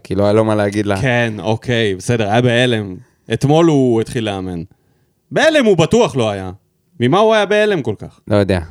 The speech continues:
Speaker 1: אבל הוא עשה את החילופים הנדרשים במחצית, <laughs> וגם בדקה חמישים ושלוש להוציא את אספריה. בכלל, כל החילופים שלו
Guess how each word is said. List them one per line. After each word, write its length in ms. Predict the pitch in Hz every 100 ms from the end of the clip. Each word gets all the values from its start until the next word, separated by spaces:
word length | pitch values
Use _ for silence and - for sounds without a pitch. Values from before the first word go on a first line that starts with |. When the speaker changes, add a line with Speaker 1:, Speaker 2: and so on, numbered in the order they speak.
| -
Speaker 1:
אבל 260 | - 95 107
הוא 100 | 110
עשה 320 | 110 - 131
את 140 | 131 131
החילופים 1000 | 123 120 117 113 - 120 113 - 135 131
הנדרשים 640 | 127 117 107 107 - 123
במחצית, 720 | 113 107 98 101 - 139 139 - - - -
<laughs> 460 | - - _ _ -
וגם 340 | 101 107 127
בדקה 340 | 127 117 113 117
חמישים 340 | 117 117 117
ושלוש 360 | 110 117 117 117
להוציא 240 | 107 120
את 120 | 110
אספריה. 600 | 107 - 107 107 123 131 127 _ _ _ _ _ _ _ _ -
בכלל, 300 | 123 180 180
כל 180 | - 175
החילופים 480 | 170 151 147 165 165
שלו 400 | - 175 180